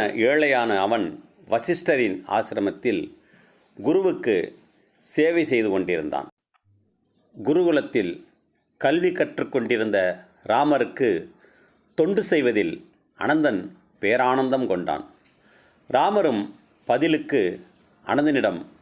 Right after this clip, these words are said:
பேரன்பு காட்டினார். இருவரும் சேர்ந்து குருகுலத்தில் சிறந்த நண்பர்களாக இருந்தார்கள்.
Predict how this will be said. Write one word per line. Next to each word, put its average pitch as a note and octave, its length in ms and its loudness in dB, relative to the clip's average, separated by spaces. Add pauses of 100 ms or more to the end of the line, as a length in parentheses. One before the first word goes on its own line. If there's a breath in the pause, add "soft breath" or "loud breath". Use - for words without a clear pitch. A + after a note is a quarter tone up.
(300)
பேரன்பு C3+ 440 2
காட்டினார். F2 540 -2 (840 soft breath)
இருவரும் E3+ 480 2
சேர்ந்து A2+ 680 0 (520)
குருகுலத்தில் B2+ 760 0 (460 soft breath)
சிறந்த E3 560 0
நண்பர்களாக A#2 680 2
இருந்தார்கள். D#2+ 560 -4